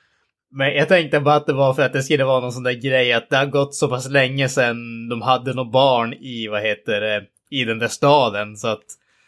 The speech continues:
alla hade liksom hunnit börja sakna och allting hade börjat bli konstigt, så att säga. Hade det hänt för liksom två veckor sedan att alla barnen hade försvunnit, det hade som inte varit samma grej.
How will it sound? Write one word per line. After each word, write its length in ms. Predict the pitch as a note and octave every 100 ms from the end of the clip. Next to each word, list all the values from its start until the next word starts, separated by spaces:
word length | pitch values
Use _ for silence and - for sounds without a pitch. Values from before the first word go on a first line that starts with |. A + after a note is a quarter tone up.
| _ _ _ A#2+
alla 280 | B2 B2+
hade 140 | B2 A#2
liksom 240 | A#2+ A#2
hunnit 240 | B2+ B2 A#2
börja 280 | B2 A#2
sakna 480 | A2+ C3 A#2+ A#2+ C3+
och 60 | A#2+
allting 260 | B2 A#2+
hade 160 | A#2+ A#2
börjat 260 | A#2+ A2+ A2
bli 120 | A#2
konstigt, 480 | - B2+ A#2+ - -
så 80 |
att 80 | G#2+
säga. 220 | A#2+ A2
Hade 220 | A#2 A#2+ C3+
det 80 |
hänt 360 | B2 C3+ A#2+ A2
för 180 | - A#2
liksom 400 | A2+ - A2+ G#2+ _ _ _ -
två 200 | D3 C3
veckor 360 | C3+ C3+ - D#3
sedan 120 | A#2
att 120 | A2
alla 160 | A2+ A2+
barnen 280 | A#2 A2+ A2+
hade 140 | G#2+
försvunnit, 400 | - C#3+ A2 G#2+
det 60 | A2+
hade 260 | G#2+ G#2
som 140 | G#2 G#2
inte 120 | A2+
varit 180 | G#2 G2+
samma 280 | A2+ G#2
grej. 420 | G#2+ A#2 G2 F2